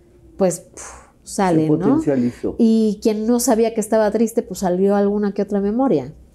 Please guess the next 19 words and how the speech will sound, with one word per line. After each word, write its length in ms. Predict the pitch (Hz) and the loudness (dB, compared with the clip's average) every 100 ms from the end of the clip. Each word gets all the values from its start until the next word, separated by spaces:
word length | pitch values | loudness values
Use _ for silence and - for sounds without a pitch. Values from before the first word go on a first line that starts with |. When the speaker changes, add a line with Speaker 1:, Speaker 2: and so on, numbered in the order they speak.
| - - - | -20 -20 -12
Speaker 1:
Entonces, 240 | - 254 | 0 2
lo 140 | 254 247 | 2 2
que 160 | 247 | 2
yo 160 | 247 269 | 4 4
hago, 680 | 269 233 202 214 247 - - | 4 2 2 2 0 -6 -4
tengo 300 | 214 214 214 | -2 2 2
otra, 380 | 208 214 208 220 - - | 2 2 2 0 -6 -4
otra 420 | 190 190 202 190 | -2 2 2 2
herramienta 520 | 185 190 196 196 190 | 2 2 2 0 0
que 80 | 185 | -2
se 100 | 185 | -4
llama 180 | 175 170 | -4 -2
Theta 240 | 160 147 | -2 -4
Healing, 560 | 156 - 254 190 190 240 - - - _ | -2 2 4 2 -2 -10 -16 -20 -20 _
que 280 | 190 180 185 | 0 2 2
es, 240 | 185 - - | 0 -4 -4
eh, 680 | 196 190 185 180 185 160 160 _ _ _ - | -2 0 0 0 -2 -4 -10 _ _ _ -8
una 200 | 202 196 | -2 0
herramienta 760 | 190 190 185 185 190 190 185 | 0 0 -2 0 0 0 -2